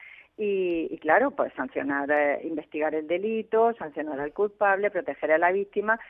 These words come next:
No nos compete, eh, o sea, reclamamos, eh, o reclamo en, en nombre propio, creo que de la Fiscalía, eh, eh, en esta materia, la necesidad de controlar este espacio. Mire usted, don Jesús, usted dirige un programa abierto.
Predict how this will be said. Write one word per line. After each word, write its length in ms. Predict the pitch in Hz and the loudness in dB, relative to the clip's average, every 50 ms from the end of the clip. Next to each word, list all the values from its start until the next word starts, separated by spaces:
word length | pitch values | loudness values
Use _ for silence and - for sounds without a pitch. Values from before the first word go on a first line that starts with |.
| - - - - - | -20 -20 -20 -20 -14
No 200 | - 185 185 190 | -6 -2 -2 0
nos 140 | 214 233 233 | 0 0 -2
compete, 1000 | - 214 190 180 165 - 214 220 214 - 208 190 180 175 170 165 160 156 - - - 185 175 165 160 156 | 0 -2 -2 -2 0 2 2 2 2 2 4 6 6 6 6 6 6 4 2 0 -2 0 2 2 2 2
eh, 140 | 147 147 143 - _ - _ - 165 - | 0 -2 -4 -8 _ -20 _ -14 -12 -12
o 80 | - - | -10 -2
sea, 260 | - 180 165 - - - - 170 165 143 - _ _ - | 2 2 2 2 2 -4 -12 -12 -12 -12 -12 _ _ -10
reclamamos, 880 | - 180 170 170 160 - 156 147 147 165 180 208 226 214 202 220 190 - - - - - - | -6 0 2 2 2 2 0 -2 0 2 2 2 2 2 0 -2 -2 -4 -12 -20 -20 -20 -10
eh, 100 | - 165 147 | -4 0 2
o 200 | 143 143 135 - | 2 2 0 -2
reclamo 640 | - 143 - - 147 160 185 202 190 175 175 165 | -8 -12 -4 2 4 4 6 6 4 4 4 4
en, 280 | 151 147 139 135 139 139 | 6 4 4 2 0 -2
en 160 | 113 139 147 151 | -4 -4 -4 -4
nombre 260 | 151 160 151 160 - | -4 -2 -4 -4 -2
propio, 340 | - 170 180 175 175 151 - | 0 -2 -2 -2 -4 -6 -6
creo 220 | 135 139 147 131 | -6 -10 -10 -6
que 160 | 147 151 143 | -6 -6 -6
de 180 | 143 147 147 143 | -6 -6 -6 -6
la 100 | 143 139 | -8 -8
Fiscalía, 880 | - 147 - - - 143 143 151 156 147 143 143 139 139 139 135 135 - | -12 -14 -14 -12 -10 -8 -6 -4 -2 -2 -2 -2 -2 -4 -4 -6 -6 -6
eh, 300 | 156 151 147 139 - - | -6 -6 -4 -6 -8 -10
eh, 260 | - 160 151 143 151 _ _ - - _ _ - | -10 -10 -10 -10 -12 _ _ -20 -20 _ _ -8
en 140 | 185 185 185 | -6 -6 -6
esta 220 | 175 - - 185 | -8 -4 -4 -2
materia, 540 | 185 190 185 - 208 202 190 196 202 214 214 - _ _ - - | 0 0 0 2 0 0 2 2 2 2 0 -2 _ _ -20 -10
la 180 | - 185 175 170 | 0 0 2 2
necesidad 500 | 165 - - 170 - - 175 170 196 220 | 0 -2 -4 -6 -4 -2 2 4 6 6
de 80 | 247 240 | 6 4
controlar 500 | - 196 170 147 156 151 151 165 190 208 | 2 0 0 2 0 2 4 4 4 2
este 220 | 208 202 - 175 156 | 2 0 0 -2 -2
espacio. 300 | 156 - 156 - 175 156 | 0 -2 -4 -2 -2 -4
Mire 160 | 175 180 190 | -4 -4 -6
usted, 480 | 202 196 - 185 170 160 - - 160 160 | -6 -4 0 0 0 0 0 -2 -4 -2
don 160 | 165 160 156 | -2 -2 -2
Jesús, 340 | - 170 156 - 196 185 185 | -2 -12 -6 -2 -2 -2 -2
usted 340 | _ - 214 220 226 220 - | _ 2 2 4 4 2 2
dirige 340 | 190 208 202 208 - - 220 | 0 -2 -2 -2 -6 -6 -6
un 60 | 214 | -4
programa 560 | - 208 190 185 180 185 196 214 220 247 262 - - - - - - | -2 -2 0 2 4 2 2 2 0 -2 -2 -4 -10 -20 -20 -14 -6
abierto. 600 | - 165 151 165 180 185 180 - - 170 - | -2 -2 0 2 2 2 0 0 -2 -4 -4